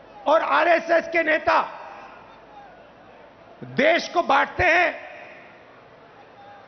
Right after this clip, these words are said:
और जानबूझकर, जानबूझकर देश में भय पैदा करते हैं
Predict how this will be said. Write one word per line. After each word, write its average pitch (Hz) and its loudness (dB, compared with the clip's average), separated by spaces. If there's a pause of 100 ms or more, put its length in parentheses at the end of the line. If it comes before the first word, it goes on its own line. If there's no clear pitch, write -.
(560)
और 330 4
जानबूझकर, 349 2 (1900)
जानबूझकर 349 0 (1700)
देश 269 2
में 320 0
भय 247 0
पैदा 226 -2
करते 202 -6
हैं 160 -12